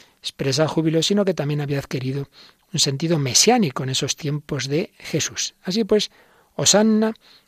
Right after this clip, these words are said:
es una expresión de múltiples sentimientos, como tantas veces ocurre en las palabras que, que encontramos en la Escritura.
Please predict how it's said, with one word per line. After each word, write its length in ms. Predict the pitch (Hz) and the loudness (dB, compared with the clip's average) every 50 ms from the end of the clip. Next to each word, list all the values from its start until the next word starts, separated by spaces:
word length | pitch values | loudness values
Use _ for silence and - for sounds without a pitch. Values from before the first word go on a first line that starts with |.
| _ _ | _ _
es 120 | - - - | -12 -8 -4
una 120 | 156 156 | -2 -2
expresión 640 | 160 147 - - 160 151 - - 160 160 170 175 - _ _ _ _ _ _ | -2 -2 -4 -4 -2 0 0 2 2 0 0 -2 -4 _ _ _ _ _ _
de 160 | - 151 131 131 | -8 -4 -2 0
múltiples 800 | 135 151 185 202 196 - 220 185 - 208 208 196 - - - _ - | 0 0 0 0 0 -4 -4 -4 -2 0 0 0 0 -2 -6 _ -2
sentimientos, 1200 | - - 180 202 214 220 214 208 - - 185 165 175 180 170 147 127 113 107 104 - - - - | 0 2 2 4 4 2 0 0 -2 -2 0 2 2 2 2 2 0 -4 -8 -12 -14 -14 -16 -14
como 200 | - 143 127 123 | -12 -12 -12 -10
tantas 260 | - 127 120 123 123 | -10 -8 -6 -6 -4
veces 260 | 120 127 123 127 123 | -4 -4 -4 -6 -6
ocurre 380 | 120 117 - 120 120 135 135 - _ - - - _ _ _ _ - | -6 -6 -6 -6 -6 -6 -8 -8 _ -20 -20 -20 _ _ _ _ -12
en 220 | 160 131 120 120 | -10 -10 -8 -8
las 380 | 117 113 117 113 110 - - - | -8 -8 -10 -8 -6 -6 -6 -6
palabras 680 | - - 117 107 113 135 139 131 123 117 113 110 - - | -6 -8 -6 -4 -2 0 0 0 -2 -4 -4 -6 -6 -8
que, 240 | - - 120 117 120 | -8 -10 -10 -10 -10
que 120 | - - 131 | -10 -10 -8
encontramos 540 | 120 117 113 110 113 - 120 120 117 - | -8 -8 -10 -10 -8 -10 -8 -6 -6 -8
en 100 | - 120 | -8 -8
la 80 | 107 107 | -8 -6
Escritura. 560 | 107 - - 127 113 - 214 233 170 - - | -8 -8 -8 -10 -4 0 0 2 2 0 -4